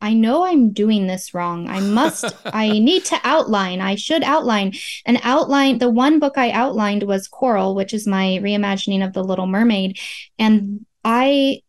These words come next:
Speaker 1: had to rewrite that book three times. And so I almost feel like, in a way, for me and my process, and this is why I tell all writers, y-,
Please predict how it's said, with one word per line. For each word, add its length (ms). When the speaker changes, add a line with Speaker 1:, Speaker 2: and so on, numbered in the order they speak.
Speaker 1:
had 300
to 140
rewrite 440
that 200
book 200
three 260
times. 720
And 180
so 260
I 200
almost 400
feel 180
like, 220
in 80
a 80
way, 180
for 220
me 300
and 120
my 200
process, 480
and 120
this 140
is 140
why 160
I 80
tell 260
all 300
writers, 600
y-, 140